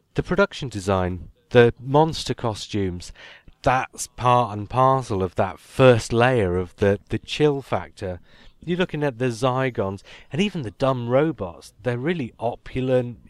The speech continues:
or the, the, the, the, the Dumbs and the Vox, the robots of death. There's a kind of opulence and a beauty about them, but by the same token, they're also, because they're so beautiful and yet so dead,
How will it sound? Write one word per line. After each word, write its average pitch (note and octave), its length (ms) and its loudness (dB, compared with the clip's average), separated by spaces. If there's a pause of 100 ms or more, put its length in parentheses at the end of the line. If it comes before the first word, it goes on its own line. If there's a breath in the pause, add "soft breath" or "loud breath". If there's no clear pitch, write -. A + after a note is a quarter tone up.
or G#2+ 160 -8
the, G#2 240 2 (300)
the, C3 160 0 (200)
the, C#3 100 -6
the, A2+ 200 -10 (200)
the A2+ 60 -14
Dumbs A#2+ 360 4
and A2 120 -4
the G#2+ 40 0
Vox, G2 360 -6
the G#2+ 140 -6
robots G#2+ 380 0
of G2 100 -14
death. G2 280 -4 (500 loud breath)
There's C#3+ 140 0
a D3 40 -4
kind D#3+ 180 0
of B2+ 140 -4
opulence C3+ 920 -2 (120)
and A2 240 -4
a G#2 160 -4 (200)
beauty C3 560 -2
about C3+ 380 -2
them, C#3+ 340 -4
but A#2 240 -4
by C3 140 0
the A2+ 120 -8
same C#3 300 -2
token, C3+ 520 -2
they're G2+ 180 -12
also, A#2 580 -4 (500 soft breath)
because A#2+ 360 -10
they're C3 120 -2
so B2 240 -2
beautiful A2 720 -6
and G2 180 -10
yet G2 320 -6
so A2 340 -6
dead, A2+ 600 -4